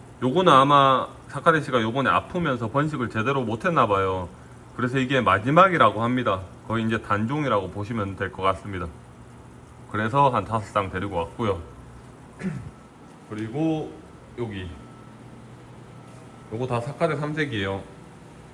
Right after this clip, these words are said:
요번에 데려온 애들인데 요거랑 저쪽에도 지금 세팅하고 있습니다. 아직 정리가 안 끝나서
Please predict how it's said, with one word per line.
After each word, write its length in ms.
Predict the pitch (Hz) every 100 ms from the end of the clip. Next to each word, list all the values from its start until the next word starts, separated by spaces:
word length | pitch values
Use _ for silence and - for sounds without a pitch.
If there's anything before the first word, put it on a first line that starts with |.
| - - 95
요번에 280 | 101 113 98
데려온 400 | 101 104 110 117
애들인데 540 | 120 101 95 95 92 - - - - - - - - - - - - - - - - - 117
요거랑 680 | 120 120 151 175 175 180 170 160 - - - - - - - - - - - - - - - - - - - - - - 107 98 - - - - - - - - -
저쪽에도 380 | 113 127 135 120
지금 160 | 110 107
세팅하고 500 | 143 147 151 127 127
있습니다. 340 | - 123 107
아직 160 | 110 110
정리가 360 | 123 156 147 101
안 120 | 90
끝나서 500 | 113 131 120 98